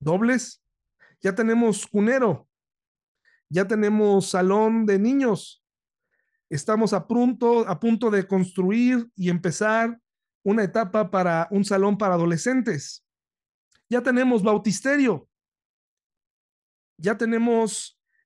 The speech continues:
eh, se están haciendo modificaciones. En este momento están trabajando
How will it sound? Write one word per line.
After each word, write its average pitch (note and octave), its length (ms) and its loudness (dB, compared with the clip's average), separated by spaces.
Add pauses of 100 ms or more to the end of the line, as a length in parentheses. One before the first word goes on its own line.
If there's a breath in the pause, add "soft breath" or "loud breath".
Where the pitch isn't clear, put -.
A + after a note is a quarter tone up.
eh, F3+ 560 0
se F3 120 -6
están A#3 240 0
haciendo A3+ 300 0
modificaciones. G3+ 1000 -2 (180)
En F3 140 -2
este A#3+ 220 0
momento G#3+ 340 0
están G#3+ 240 -2
trabajando G#3+ 800 0